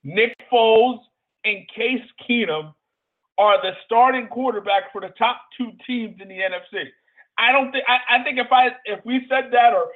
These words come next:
if, if anybody said that was gonna be a possibility, I, I would told you you were crazy.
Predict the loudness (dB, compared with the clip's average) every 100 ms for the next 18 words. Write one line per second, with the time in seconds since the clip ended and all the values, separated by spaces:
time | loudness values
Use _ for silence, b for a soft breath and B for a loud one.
0 | _ -14 -14 -6 -8 -6 -6 -4 2 2
1 | 2 0 -2 -2 -2 -6 -6 -6 -6 -6
2 | 0 0 -2 -6 2 2 2 -6 _ _
3 | _ _ -14 -4 -4 0 0 2 0 2
4 | 0 0 -10 -6 -6 -4 -4 -4 -10 _